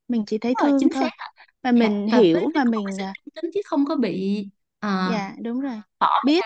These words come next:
Speaker 2: cái gì nữa.
Speaker 1: hiểu nhưng mà thương chứ không phải biết, hiểu mà thấy ghét.
Speaker 2: Dạ. Chính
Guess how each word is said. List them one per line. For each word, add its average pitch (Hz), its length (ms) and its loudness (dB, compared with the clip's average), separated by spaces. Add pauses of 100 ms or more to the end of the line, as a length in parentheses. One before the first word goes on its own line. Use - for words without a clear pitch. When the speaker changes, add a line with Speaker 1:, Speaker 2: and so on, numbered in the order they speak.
Speaker 2:
cái 349 160 -4
gì 269 100 8
nữa. 220 100 6
Speaker 1:
hiểu 185 320 2
nhưng 277 220 2
mà 233 200 2
thương 277 340 2
chứ 285 160 -2
không 294 120 0
phải 208 140 -6
biết, 277 220 -4 (140)
hiểu 196 280 -6
mà 254 260 -2
thấy 240 140 -10
ghét. 294 160 -2
Speaker 2:
Dạ. 311 60 -2 (880)
Chính - 140 6